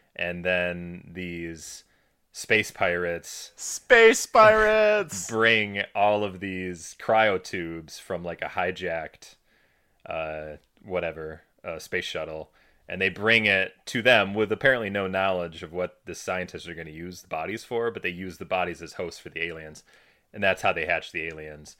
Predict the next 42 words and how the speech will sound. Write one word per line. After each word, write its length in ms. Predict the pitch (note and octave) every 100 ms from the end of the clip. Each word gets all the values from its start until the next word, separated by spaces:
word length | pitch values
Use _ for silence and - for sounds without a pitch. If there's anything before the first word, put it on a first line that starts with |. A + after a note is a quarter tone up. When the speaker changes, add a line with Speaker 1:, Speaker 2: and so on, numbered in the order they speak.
| _ -
Speaker 1:
And 100 | A#3
of 80 | -
course, 420 | C3 A2+ - - _ _
they 140 | G#2+ G#2+
think 220 | B2+ G#2
they 140 | A2
can 160 | - F#2+
control 420 | F#2 F2+ C3+ B2
them 320 | A2+ A2 G#2+
for 180 | - F2
biological 560 | E2 F2 E2+ E2+ F2+ F2
weapons. 480 | A#2+ - A2 G#2+
They 100 | -
can't. 500 | - - G#2 G2+ G2
The 120 | E2+ F#2
aliens 320 | F#2 E2+ -
break 240 | E2+ D#2+
loose. 480 | F2+ F2+ F2 - - _ _ -
Now 180 | F#2
you 180 | F#2 F2+
have 340 | F#2 E2+ E2 F2+
Ripley, 580 | G2+ G2 F2+ E2+ E2+ - _ _ _
who's 580 | _ F#2+ F2+ E2+ E2 D#2+
knowledgeable 540 | F2+ G2 F#2+ F2+ E2 F2
about 240 | E2+ E2
aliens 480 | F2+ F2 E2+ E2 -
with 80 | E2+
all 240 | F2 F2
of 60 | E2
these 160 | E2
space 280 | - F#2+ F2
pirates, 460 | - E2 D#2+ D#2+ -
including 640 | - - F2 E2 E2 D#2+ -
Ron 240 | F#2 F2 E2+
Perlman 340 | A2 G2+ F#2+
and 100 | E2+
Michael 240 | E2 F2 E2+
Wincott, 500 | G#2+ - F#2 F2 -
two 180 | G2+
actors 320 | F#2 E2+ E2 D#2
I 80 |
love, 600 | D#2+ F#2+ F#2 F2+ F2 -